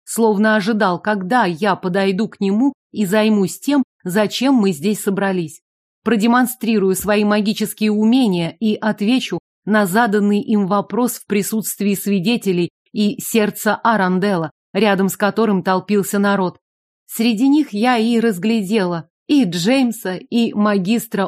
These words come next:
Уфорда. Зато они нисколько не обращали на меня внимания. Стояли неподалёку от палатки, переговариваясь,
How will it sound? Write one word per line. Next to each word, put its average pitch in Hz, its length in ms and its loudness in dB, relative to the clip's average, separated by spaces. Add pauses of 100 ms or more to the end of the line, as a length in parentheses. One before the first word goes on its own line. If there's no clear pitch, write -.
Уфорда. 190 560 -6 (300)
Зато 247 640 0
они 233 260 2
нисколько 233 540 0
не 202 120 2
обращали 214 560 0
на 226 120 2
меня 240 300 2
внимания. 170 580 -2 (240)
Стояли 269 480 2
неподалёку 196 640 0
от 185 140 -4
палатки, 196 540 -2
переговариваясь, 180 960 0